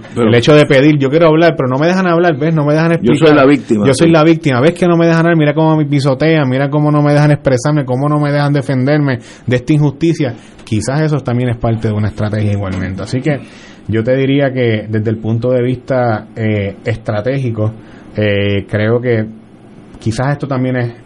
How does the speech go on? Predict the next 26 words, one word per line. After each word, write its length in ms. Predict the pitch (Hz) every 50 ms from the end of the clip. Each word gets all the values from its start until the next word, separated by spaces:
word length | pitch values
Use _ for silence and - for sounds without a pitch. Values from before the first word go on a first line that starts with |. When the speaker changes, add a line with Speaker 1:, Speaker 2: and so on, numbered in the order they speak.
| - -
Speaker 2:
es 120 | 120 107
una 240 | 113 123 131 135 131
tercera 360 | 120 123 117 113 - 131 131
estrategia, 760 | 120 120 - 120 117 127 139 143 135 120 113 113 110 110 110 110 -
eh, 340 | 113 113 107 104 104 101 101
a 120 | 104 107 104
las 160 | 104 101 101
dos 140 | 110 117 113
que 140 | 113 123 117
dije 180 | 117 117 117
antes, 260 | 123 139 151 143 135
la 120 | 113 107 104
de 100 | 104 101
no 120 | 110 117
hablar 260 | 123 120 120 123 131
y 40 | 127
la 100 | 117 110
de 60 | 107
hablar, 320 | 101 101 107 120 127 127 123 - - - - - - - -
para 180 | - 107 107
buscar 320 | 104 104 - - 113 113 117 117
persuadir, 440 | 127 117 - - 110 110 117 117
eh, 540 | 120 110 101 - 113 110 107 104 104 98 98 92 - -
un 240 | 117 - 127 117 117
eventual 360 | 120 113 110 107 113 123 120
jurado. 520 | 110 120 113 113 127 131 127 110 104 104